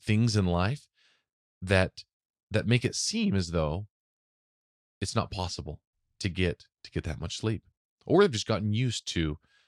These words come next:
not having a full night's sleep and are sleep deprived and don't even realize it, right? We don't even realize it.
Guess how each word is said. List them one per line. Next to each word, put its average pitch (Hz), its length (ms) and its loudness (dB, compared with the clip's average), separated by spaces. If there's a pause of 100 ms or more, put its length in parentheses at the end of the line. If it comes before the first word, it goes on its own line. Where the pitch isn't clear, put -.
(200)
not 85 340 0
having 76 380 -6 (520)
a 101 60 -10
full 82 420 -2 (520)
night's 82 440 -4
sleep - 380 -8 (340)
and 95 120 0
are 101 40 2
sleep 147 220 0
deprived 160 480 -2
and 110 180 0
don't 156 360 2
even 135 420 -4
realize 95 480 0
it, - 180 -20 (440)
right? 92 280 -4 (200)
We 95 80 -8
don't 107 320 -2
even 104 260 -8
realize 85 360 -6
it. - 100 -16